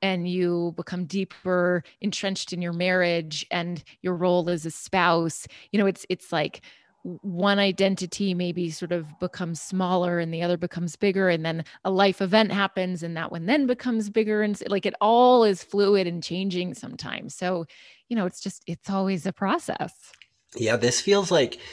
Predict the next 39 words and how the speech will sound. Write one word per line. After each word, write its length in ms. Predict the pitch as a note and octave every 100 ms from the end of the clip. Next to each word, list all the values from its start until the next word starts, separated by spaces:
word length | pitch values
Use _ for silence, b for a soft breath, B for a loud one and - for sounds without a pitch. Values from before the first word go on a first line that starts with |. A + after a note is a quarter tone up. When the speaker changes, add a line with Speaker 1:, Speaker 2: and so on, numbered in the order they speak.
| B B
Speaker 2:
that 200 | B2 C3
to 100 | -
me 160 | G3 D3
feels 260 | C3 B2+ A2+
like 160 | A2
one 160 | A2+ G#2+
of 120 | G#2+
the 100 | A#2
places 500 | F#2 - G#2 - G#2
where 140 | G#2 G2+
the 100 | G2
modern 400 | F#2+ F#2 F#2+ F2
person 640 | G#2 F2+ - F#2+ G#2 A2
really 560 | A2+ A#2 A2+ G#2+ G2 - B B B B -
gets 280 | - G#2+ -
hung 220 | - A2+
up 220 | G2 G2 A2
in 100 | G2
life. 220 | G2 G2
And 80 | G2+
I 60 |
don't 100 | B2+
know 80 | D3+
if 80 | -
you've 140 | G#2+
noticed 320 | G2+ F#2+ F#2
this 200 | G#2+ -
with 200 | F#2+ E2+
your 160 | F2+ F#2
clientele 640 | - F#2 F#2+ B2 E3+ E3
and 120 | C#3+ G#2
the 60 |
work 280 | G2 B2+ -
that 120 | D#3+
you 160 | B2+ C3+
do, 240 | C#3+ C#3+
but 200 | B2 A2
just 200 | C3 B2
staying 560 | - C3+ C#3+ A#2 G2+